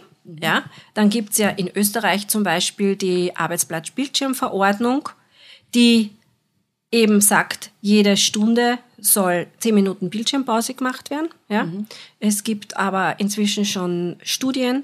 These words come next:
Speaker 2: die sich auch mit dem Thema beschäftigt haben, die gesa-, die, wo rausgekommen ist, man sollte am Vormittag, äh, nach fünfzig Minuten Arbeit circa sieben Minuten Pause machen.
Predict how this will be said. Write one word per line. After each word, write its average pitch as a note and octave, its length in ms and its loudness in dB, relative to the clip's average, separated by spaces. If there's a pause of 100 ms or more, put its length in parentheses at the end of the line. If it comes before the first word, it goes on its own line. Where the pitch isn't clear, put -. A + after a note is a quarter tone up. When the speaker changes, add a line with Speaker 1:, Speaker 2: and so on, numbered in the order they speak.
(520)
Speaker 2:
die A3 100 4
sich G#3 280 0
auch F3+ 140 -2
mit A3+ 160 -2
dem A3+ 140 -2
Thema G3 220 0
beschäftigt G3+ 680 -4
haben, G3+ 220 0
die G3+ 140 -6
gesa-, F3 240 -4
die, F3+ 300 -4 (340)
wo F#3 120 0
rausgekommen G3 800 2
ist, F#3+ 220 -2 (300)
man G3 120 0
sollte F3+ 440 0
am E3+ 140 -4
Vormittag, D#3+ 960 -2 (500)
äh, F#3+ 240 0
nach F3+ 180 -2
fünfzig B3 520 -2
Minuten A#3 540 0
Arbeit F3 640 -2 (100)
circa G#3 280 -2
sieben A3 380 2
Minuten G3+ 460 4
Pause D3 320 -4
machen. A3 360 -4